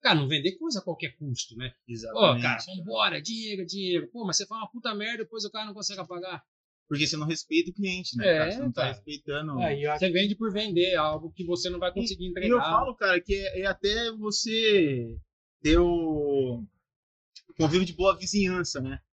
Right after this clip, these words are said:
Speaker 2: Porque eu não dou, eu não dou conta, cara. Eu não faço esse trabalho, pô, mas eu sei quem faz. Passa o contato, sabe? Deixa o cliente satisfeito, cara.
Speaker 1: Sim.
Speaker 2: Entendeu? Não, não precisa ser ganancioso de falar, "Mano, vou pegar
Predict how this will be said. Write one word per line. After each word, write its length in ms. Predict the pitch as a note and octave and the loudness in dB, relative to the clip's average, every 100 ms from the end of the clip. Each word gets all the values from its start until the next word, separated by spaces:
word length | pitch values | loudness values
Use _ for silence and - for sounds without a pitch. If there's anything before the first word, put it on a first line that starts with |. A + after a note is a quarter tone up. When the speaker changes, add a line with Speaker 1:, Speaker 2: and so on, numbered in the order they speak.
| _ _ _ _ | _ _ _ _
Speaker 2:
Porque 200 | C#3+ F3+ | 2 6
eu 240 | F3 E3+ | 6 6
não 120 | G#3 A#3+ | 2 4
dou, 300 | F#3+ - F#3+ | 2 0 -4
eu 80 | D#3+ | 0
não 160 | A#3 | 2
dou 140 | C4 - | 0 0
conta, 380 | G#3 C#4 D4+ | 0 0 -2
cara. 300 | G3+ C3+ A#2+ - _ | -4 -6 -6 -16 _
Eu 100 | E3+ | 4
não 80 | A3 | 4
faço 280 | - B3+ C4 | 4 2 2
esse 160 | - | -8
trabalho, 460 | - - - - C#4+ - | -4 -2 -2 -2 -4 0
pô, 280 | A#3 A2+ - | 0 0 -4
mas 160 | E3 B3 | -4 -2
eu 80 | |
sei 160 | B3 - | -2 -4
quem 180 | - C#4 | -2 0
faz. 480 | F3 D3 - - - - - _ | 2 0 -2 -16 -18 -20 -20 _
Passa 280 | - - E4+ | 6 6 4
o 40 | |
contato, 540 | D4+ G3+ D#3 F#3+ A3+ _ - _ | 2 4 6 4 2 _ -20 _
sabe? 360 | - G#3 C#3+ _ _ _ _ - | 4 4 4 _ _ _ _ 8
Deixa 260 | G#3 C4 | 10 10
o 40 | A3 | 0
cliente 340 | A3 G3 F#3 | -2 0 2
satisfeito, 560 | F3 D3 - - C3+ - | 0 -4 -2 0 0 -2
cara. 180 | - G#2+ - - | -4 -2 6 6
Speaker 1:
Sim. 360 | - C3+ C3+ - | 6 -6 -8 -12
Speaker 2:
Entendeu? 260 | - F3+ F#3 | -2 4 4
Não, 220 | D3+ E3+ | 2 -2
não 100 | F#3 | -4
precisa 480 | F#3+ E3+ - G#3+ G#3 | 0 0 2 2 2
ser 240 | - F3+ | 2 2
ganancioso 480 | E3+ E3+ D#3+ D#3+ D#3 | 2 0 -4 -6 -6
de 120 | D3+ - | -8 0
falar, 240 | D3+ C3+ | 0 2
"Mano, 260 | C#3 C#3 A#2+ | -2 -4 -10
vou 100 | A#2 | -12
pegar 420 | - C3+ C#3+ D3 | -2 2 2 0